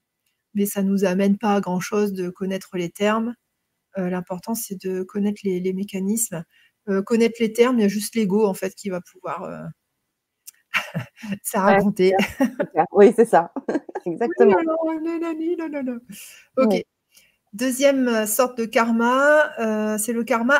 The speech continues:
Speaker 1: accumulé lors de nos pensées ou actions actuelles sous forme de germes, donc ce sont les mémoires, ou impressions dans le mental, donc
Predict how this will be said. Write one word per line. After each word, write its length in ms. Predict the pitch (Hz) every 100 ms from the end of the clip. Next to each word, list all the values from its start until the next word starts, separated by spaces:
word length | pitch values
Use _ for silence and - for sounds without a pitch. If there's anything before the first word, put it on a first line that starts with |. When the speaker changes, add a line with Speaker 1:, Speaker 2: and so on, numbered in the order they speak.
| 285
Speaker 1:
accumulé 760 | 247 - 247 254 247 254 285
lors 280 | 262 254 247
de 120 | 226
nos 160 | 214 214
pensées 680 | 220 262 240 - 262 302 _ _ _ _ -
ou 120 | 226 190
actions 520 | 226 - - 254 247
actuelles 800 | 214 208 - 220 226 254 254 185
sous 200 | 202 214
forme 300 | 202 226 214
de 100 | 202
germes, 520 | 190 170 208 269 233 180
donc 180 | 180
ce 100 | -
sont 180 | 185 -
les 120 | 190
mémoires, 680 | 175 175 175 190 262 202 175 _ - _ _ _ -
ou 160 | 233 -
impressions 600 | 240 233 254 240 - 262
dans 140 | 233
le 140 | 202 202
mental, 560 | 202 202 214 233 269
donc 180 | 208